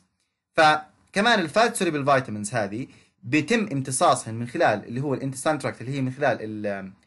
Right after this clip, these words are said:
الأمعاء يعني، آه، بيتم امتصاصهن من خلال الأمعاء وبمساعدة من other، آه، آه، lipids. أمثلة على الفات soluble vitamins، فيتامين A، فيتامين D، فيتامين E، والفيتامين K.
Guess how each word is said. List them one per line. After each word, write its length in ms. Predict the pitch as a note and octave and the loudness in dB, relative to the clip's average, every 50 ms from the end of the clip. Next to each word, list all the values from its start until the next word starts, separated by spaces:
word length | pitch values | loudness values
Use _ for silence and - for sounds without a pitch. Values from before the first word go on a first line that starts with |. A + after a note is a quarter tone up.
| _ _ _ - | _ _ _ -6
الأمعاء 440 | A#2+ B2 C3 B2 A#2 B2+ A#2+ A2+ A2 | -2 -2 0 2 2 2 2 2 0
يعني، 360 | G#2+ G2 G2 A#2 D#3 G3+ G#3 - _ _ _ _ _ - | -4 -6 -6 -6 -8 -8 -10 -14 _ _ _ _ _ -2
آه، 320 | A#2+ A#2+ A#2 A#2 A#2 A2+ A2+ | 0 2 2 2 0 0 -2
بيتم 280 | G#2+ G#2+ B2 D#3+ F#3+ | -6 -6 -4 -4 -2
امتصاصهن 320 | E3+ D3 - D#3+ C#3 C3+ B2 | -2 -2 -4 -4 -4 -4 -6
من 100 | A#2 A#2 | -6 -2
خلال 240 | - D#3+ F#3 F#3+ | 2 2 4 4
الأمعاء 480 | - D3 C3+ B2+ A#2+ B2+ C3 C3 B2+ - - _ _ _ | 2 0 -2 0 0 0 0 0 -2 -6 -12 _ _ _
وبمساعدة 840 | - B2+ C#3+ C#3 C3+ C#3 C#3+ D3 C#3 - F#3+ F3 D3 C3+ C#3 C3 D3 | -2 0 0 0 0 -2 -4 -2 0 2 4 4 4 4 2 2 0
من 240 | D3+ D#3+ D#3+ D#3+ D#3+ | -2 -2 -4 -4 -6
other، 40 | - - - | -4 0 0
آه، 300 | F3 D#3+ D3+ D3+ D3+ D3+ - - _ - | 2 4 4 4 2 2 -4 -10 _ -2
آه، 560 | B2 B2 A#2+ A#2+ A#2 - - A#2 A2+ A2+ A#2 | 0 2 2 2 2 0 -2 0 0 0 0
lipids. 300 | A#2 A2 - - - - - - - _ _ _ _ _ _ _ _ _ _ _ _ _ _ - | -2 -8 -10 -14 -14 -14 -14 -14 -18 _ _ _ _ _ _ _ _ _ _ _ _ _ _ 0
أمثلة 300 | G#3+ A#3 A3 - G#3 F#3 | 2 2 2 2 2 4
على 120 | D3+ D3+ | 4 2
الفات 280 | D3 C#3+ F#3 F#3 - - | 4 4 2 2 2 0
soluble 200 | D#3 C#3+ C#3 C3 | -2 -2 2 4
vitamins، 600 | D#3+ D#3+ D#3 D#3 D#3 D#3 D3+ D3+ D3 - _ A#2 | 4 4 4 2 -2 -4 -4 -6 -8 -12 _ 0
فيتامين 400 | B2 C#3 C#3+ C#3+ - B2+ A#2+ A#2+ - - | 2 2 2 2 0 -4 -6 -6 -2 0
A، 280 | F#3 F#3 F#3 F#3 F#3 F#3 - _ _ | 0 2 2 0 -2 -4 -10 _ _
فيتامين 420 | C3+ C3+ C3+ C3 A#2+ A#2 A2+ A2 A#2 | 2 2 2 2 -2 -6 -8 -6 -6
D، 300 | D#3 F#3+ F#3+ F#3+ F#3 F#3 - _ - A#2+ C3+ | -2 -2 0 -2 -2 -4 -6 _ -2 2 2
فيتامين 440 | C#3 C#3 C#3 B2+ A#2 A2 G#2+ G#2 - _ F3+ | 2 2 2 -4 -10 -10 -12 -14 -10 _ -4
E، 280 | F#3+ F#3 F3+ F#3 F3+ - - _ _ | -2 -2 -2 -2 -4 -6 -10 _ _
والفيتامين 640 | - B2+ B2+ B2+ D#3+ E3 D#3+ D#3+ D3 D3 D3 C#3+ C3+ - | -6 -4 2 4 4 4 4 0 -4 -6 -8 -8 -6 -2
K. 300 | - F3+ C#3+ B2+ C#3 E3+ | 0 0 0 0 -2 -6